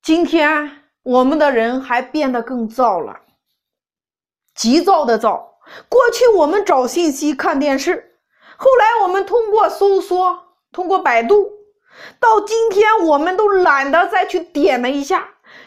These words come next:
今日头条直接把你喜欢的推送给你。今天电视剧、长视频被抖音打败，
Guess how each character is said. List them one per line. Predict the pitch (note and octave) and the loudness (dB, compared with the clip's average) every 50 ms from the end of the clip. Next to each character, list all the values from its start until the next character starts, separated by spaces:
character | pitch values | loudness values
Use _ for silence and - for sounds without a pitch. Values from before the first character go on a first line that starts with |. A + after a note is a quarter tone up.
| _ _ - | _ _ -8
今 | - G#4+ A#4 A#4+ A#4+ A#4+ A#4+ A#4 | -2 2 4 4 4 6 6 6
日 | A4 F#4+ - | 4 4 2
头 | - C4 C4+ C4+ F4 | -2 -2 0 0 0
条 | F4 - - C4 C#4 | 0 0 2 0 0
直 | C4+ - - F4+ A4+ A#4+ F#4+ | 0 0 0 2 2 2 2
接 | G#4 A4+ A4+ A#4 | 2 2 2 2
把 | A#4 G4+ G4 - | 2 2 2 2
你 | E4 F#4+ A#4 A#4+ | 2 2 2 2
喜 | - - - C4 C#4 C#4+ | 0 -2 -4 -2 -2 -2
欢 | C4 C4+ D4+ C#4+ D#4 F#4+ | 0 0 0 0 2 2
的 | F4+ E4+ C#4+ | 2 2 2
推 | C4 - C#4 C#4 C4 | 2 0 -4 -4 -2
送 | C#4 B3 A3+ | -2 -2 -4
给 | G3 G3 G3 | -4 -8 -10
你。 | G3 F#3 F#3+ A3 A#3+ _ _ _ _ _ _ _ _ _ _ _ _ _ _ _ _ _ _ _ _ _ _ _ _ _ _ _ _ _ _ _ _ _ _ _ _ _ _ _ _ _ _ _ _ _ _ _ _ _ _ _ _ _ _ _ _ _ _ _ _ _ _ _ _ _ _ _ _ - | -10 -14 -18 -20 -20 _ _ _ _ _ _ _ _ _ _ _ _ _ _ _ _ _ _ _ _ _ _ _ _ _ _ _ _ _ _ _ _ _ _ _ _ _ _ _ _ _ _ _ _ _ _ _ _ _ _ _ _ _ _ _ _ _ _ _ _ _ _ _ _ _ _ _ _ -6
今 | E4+ E4+ F4+ F4+ | -4 -4 -2 -2
天 | D#4+ D#4+ A4+ D#4+ D#4+ D4+ D#4+ | 0 0 0 0 -2 -2 -2
电 | F4 F4 D#4+ D#4 D#4 | -2 -2 -2 -2 -4
视 | D#4 - D#4 | -6 -8 -10
剧、 | C4 - E4+ D#4 C#4+ C4 - _ _ _ _ _ - | -8 -6 -6 -6 -6 -8 -12 _ _ _ _ _ -16
长 | - - - A#3+ C4 D#4 D#4 | -8 -4 -2 -2 -2 -2 -4
视 | - F4 D#4+ | -4 -6 -6
频 | B3 - A#3 G3+ A3 B3 B3+ _ _ _ _ _ _ - _ _ _ - | -6 -6 -6 -8 -8 -10 -12 _ _ _ _ _ _ -20 _ _ _ -4
被 | G4 G4 F4+ - | 0 0 0 0
抖 | - - E4 D4 C#4 B3+ B3+ B3+ | 0 0 2 2 2 4 2 2
音 | C4 D4+ E4+ F4 - | 2 2 2 0 0
打 | - - A3+ A3+ | -2 -4 -4 -2
败， | A3+ C4+ C#4+ C4 G#3+ - _ _ | -2 -2 -4 -4 -6 -12 _ _